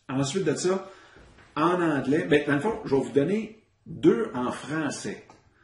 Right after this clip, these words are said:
Les deux en français, c'est agent solo point com, qui est vraiment basé au Québec. Donc là, si vous voulez absolument avoir quelqu'un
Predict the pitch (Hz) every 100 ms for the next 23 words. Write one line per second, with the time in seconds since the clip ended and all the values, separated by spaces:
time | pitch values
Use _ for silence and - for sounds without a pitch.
0 | _ _ - 110 110 185 226 143 127 131
1 | 104 151 160 156 - 107 - 147 151 180
2 | 165 131 120 127 127 110 95 120 139 156
3 | 143 - _ _ - 151 180 165 - 110
4 | 104 107 127 127 101 90 110 - 156 147
5 | 120 104 87 - 101 92 131 151 151 -
6 | 170 139 127 151 151 - - 160 139 143
7 | 117 120 120 110 139 139